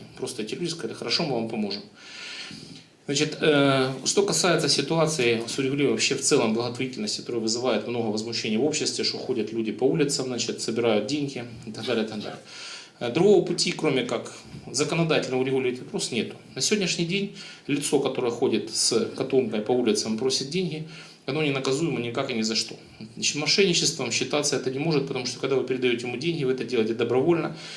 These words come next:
и вы ничего не требуете от него взамен. Статья сто девяносто Уголовного кодекса «Мошенничество» подразумевает, что вы кому-то даете деньги, желая получить какой-то результат, заранее понятный, конечный, и, так сказать, вас заранее обманывают,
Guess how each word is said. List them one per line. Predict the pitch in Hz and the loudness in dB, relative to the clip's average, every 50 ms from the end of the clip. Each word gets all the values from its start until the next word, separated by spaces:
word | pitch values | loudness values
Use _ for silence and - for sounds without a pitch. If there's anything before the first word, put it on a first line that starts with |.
| - - - | -16 -10 -4
и | - | 0
вы | 123 131 | 0 2
ничего | 127 127 - - 147 | 2 2 2 2 2
не | 131 | 0
требуете | 110 - 131 131 123 117 107 110 | 0 0 0 0 2 0 0 -2
от | - - | -2 -2
него | 113 107 | 0 2
взамен. | 101 - 110 98 92 - - - - - | 2 2 2 0 -2 -4 -8 -8 -6 -6
Статья | - - 139 139 - 175 170 160 165 - - - - - - - - - | -2 -2 -2 0 2 2 2 2 0 -2 -6 -10 -12 -12 -12 -14 -10 -8
сто | - - - 143 | -8 -6 -6 -4
девяносто | 143 151 156 151 147 143 - - 143 | -2 0 2 2 2 2 0 0 0
Уголовного | 135 139 139 139 135 127 - | 0 2 0 0 -2 -2 -2
кодекса | - 131 - 123 - 123 | 0 0 0 0 0 0
«Мошенничество» | 127 139 - - - 170 - - - - | 0 0 0 0 2 2 2 0 -2 -2
подразумевает, | - - 190 185 127 135 147 143 131 - | -4 -4 -2 -2 0 2 2 2 2 2
что | - - 131 | 2 0 0
вы | 135 135 - | 0 0 0
кому-то | 135 135 131 123 - 113 | 0 0 0 0 -2 -2
даете | - 123 120 120 120 120 - | -2 -2 0 0 0 -2 -4
деньги, | - 156 185 190 175 156 151 139 - - | -4 -4 -2 -2 -2 0 -2 -2 -4 -2
желая | - 113 127 139 151 135 120 | 0 2 2 4 4 4 2
получить | 110 - 120 120 117 - 143 127 | 0 0 -2 -2 -2 -2 -4 -4
какой-то | - 117 - - 131 123 - 113 | -6 -8 -4 -2 0 2 4 4
результат, | 120 117 120 131 131 - 180 175 175 - - - - - - - - - - - - _ - - | 4 4 2 0 0 0 0 0 0 -2 -4 -10 -14 -18 -20 -20 -20 -20 -20 -20 -20 _ -16 -10
заранее | - 135 - 131 123 135 131 131 123 117 | -4 0 2 4 4 4 4 4 4 2
понятный, | 107 113 127 139 151 151 - - 127 113 | 2 0 0 2 2 2 0 0 -2 -2
конечный, | 110 127 117 127 139 139 139 - - 123 117 120 120 - - - - - - - | 0 0 2 2 2 2 2 0 0 -2 -2 -4 -6 -10 -12 -12 -12 -14 -14 -10
и, | - 123 117 117 113 113 110 110 113 113 113 | -6 -2 2 4 6 6 6 6 4 2 0
так | - - | -2 -2
сказать, | - - 104 101 120 | -2 -2 -2 0 2
вас | 139 131 120 117 | 2 4 4 4
заранее | 135 143 147 143 135 131 120 | 4 4 4 4 2 2 2
обманывают, | 120 131 147 160 156 147 135 127 127 127 127 127 - | 2 2 2 2 2 2 4 4 4 4 2 0 -4